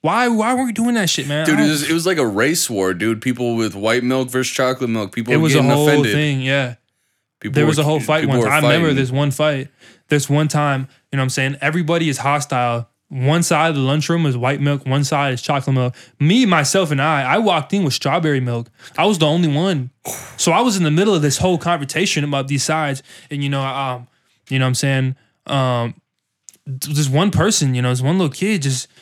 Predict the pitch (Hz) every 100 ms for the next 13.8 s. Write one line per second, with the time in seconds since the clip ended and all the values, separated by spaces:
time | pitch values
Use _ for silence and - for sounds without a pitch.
0 | _ _ - 143 143 165 147 170 151 156
1 | 165 131 180 180 131 202 - 120 120 131
2 | 139 139 135 131 127 127 127 - - -
3 | 143 143 131 120 123 - _ - _ -
4 | 160 254 190 180 285 294 220 - - 277
5 | 240 240 277 285 277 254 214 214 220 214
6 | 262 240 247 226 226 240 226 - 208 285
7 | 208 151 196 151 175 175 147 - 127 170
8 | 180 156 202 147 131 131 131 - 170 190
9 | 135 131 202 - 151 185 143 127 170 165
10 | 131 180 156 175 - 107 95 90 92 -
11 | _ 135 143 139 156 165 190 196 156 135
12 | 190 160 185 139 175 170 185 196 135 123
13 | 156 185 190 185 175 160 165 170